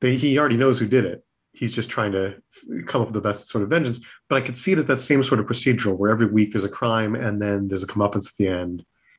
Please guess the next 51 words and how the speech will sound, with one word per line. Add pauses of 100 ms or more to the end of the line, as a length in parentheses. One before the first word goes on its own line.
(120)
And
you,
like,
Hawley
can
write
great (240)
hardboiled
dialogue. (360)
Both
of
his
T
V
series
have
these (320)
kind
of
surrealist
touches,
so
I
think
he
can
handle
the
supernatural
element.
But
I,
I
think
if
you
wanted
to
do
it
s-, (640)
less
of
a
horror
vibe
and
more
of
a
noir,